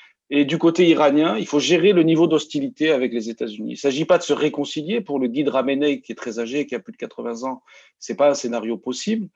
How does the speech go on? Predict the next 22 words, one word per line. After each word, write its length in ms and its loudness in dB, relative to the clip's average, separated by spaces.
mais 100 2
il 60 2
s'agit 480 4
de, 460 4
euh, 600 -2
permettre 440 2
à 80 6
l'Iran, 500 0
euh, 160 4
de 160 0
trouver 460 2
un 80 4
compromis 500 0
avec 140 2
sa 120 2
population 840 0
en 140 4
négociant 560 4
avec 220 4
les 100 0
démocrates 420 -2
américains. 480 -6